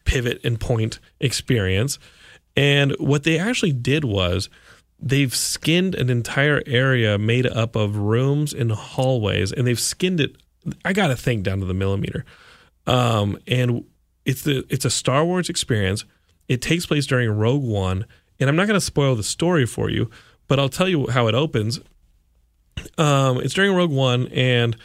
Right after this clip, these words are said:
we are part of the Resistance, um, and we are going undercover as stormtroopers. So we put the, the, the pack on, you put a, a, a,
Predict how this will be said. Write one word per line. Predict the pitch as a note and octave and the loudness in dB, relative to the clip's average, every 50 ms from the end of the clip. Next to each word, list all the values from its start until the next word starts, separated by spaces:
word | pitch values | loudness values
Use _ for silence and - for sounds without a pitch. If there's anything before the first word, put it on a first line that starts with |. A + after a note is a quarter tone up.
| - _ _ _ _ _ _ | -20 _ _ _ _ _ _
we | - C3+ C3+ C#3 C#3 C#3+ C#3 | -2 0 2 2 4 2 2
are | - - B2 A#2 A#2 A2+ A2 A2 A2 | 2 2 2 2 4 4 2 2 0
part | - - - D#3 E3 | -2 0 0 2 2
of | F3 | 2
the | F3+ | 2
Resistance, | F3 F3 D#3+ C#3+ B2+ G#2 - - - A2+ C3 C3+ - - - - _ _ _ _ _ _ - | 2 2 0 0 0 -2 -2 -2 -2 -2 -2 -2 -4 -8 -8 -10 _ _ _ _ _ _ -2
um, | - B2 B2 A#2+ A#2 A2+ A2 G#2+ G#2 A2 A2 - - - - | 0 2 2 2 2 2 2 0 0 -2 -4 -6 -10 -10 -6
and | - B2 B2 A#2+ A#2 A2+ A2+ A2 G#2+ G#2 - | -4 -2 0 0 0 0 0 -2 -2 -4 -4
we | - A#2 A#2+ C3+ | -2 -2 0 0
are | C3+ B2 | 2 2
going | A#2+ B2 B2+ B2 A2 - - | 2 0 0 0 -2 -2 -2
undercover | B2 C#3 D3 D#3 C#3+ - - B2 A2 G#2+ A2 G#2+ - - | -2 0 0 0 -2 -2 -2 -2 0 0 0 0 -2 -2
as | G2 G2+ A2 G#2 - - | -2 -2 -2 -2 -4 -4
stormtroopers. | - C3 B2+ C3+ C#3 - - G#2+ - A#2 A2+ A2+ - - - - - - - - - - - - _ _ _ _ | -2 0 0 0 0 -2 -4 -6 -6 -6 -6 -8 -8 -10 -14 -20 -20 -20 -20 -20 -20 -20 -20 -20 _ _ _ _
So | - - - D3 C#3 C3+ | -4 0 2 2 2 2
we | C3+ A2+ - C3 A#2+ | 0 0 -2 -2 -2
put | - G3 F#3+ - | 0 -2 -2 0
the, | E3 C3 A#2 D3 - - | -2 -4 -4 -6 -4 -2
the, | C#3 A#2+ - - - - | -2 -2 -2 -6 -8 -4
the | - C3 A#2+ A2 | -2 -2 -2 -2
pack | - - D3+ D3 D3+ - | 0 0 2 2 2 2
on, | D3 C#3 C3+ C3 C3+ C#3 C#3 - - - - - | 0 0 2 2 2 0 -2 -4 -8 -12 -8 -4
you | C#3+ B2 | -4 -2
put | - - D#3 | 0 0 0
a, | C3+ A#2+ A#2 - - | 0 0 -4 -2 -2
a, | A#2 A#2 A2 - - - A2+ A2 G#2+ | -2 0 0 0 -2 -2 -2 0 0
a, | G#2 | -2